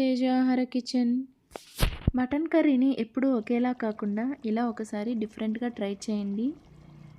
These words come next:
ఇది చాలా టేస్టీగా ఉంటుంది, త్వరగా కూడా చేసేసుకోవచ్చండి.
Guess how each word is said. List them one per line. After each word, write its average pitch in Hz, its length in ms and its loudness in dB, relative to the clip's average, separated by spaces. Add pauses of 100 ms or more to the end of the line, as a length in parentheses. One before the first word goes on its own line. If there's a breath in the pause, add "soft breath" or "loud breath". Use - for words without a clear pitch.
(280)
ఇది 233 120 0 (120)
చాలా 214 260 0 (180)
టేస్టీగా 220 460 -2 (100)
ఉంటుంది, 220 380 0 (160)
త్వరగా 220 380 0
కూడా 233 140 -2 (100)
చేసేసుకోవచ్చండి. 208 920 -4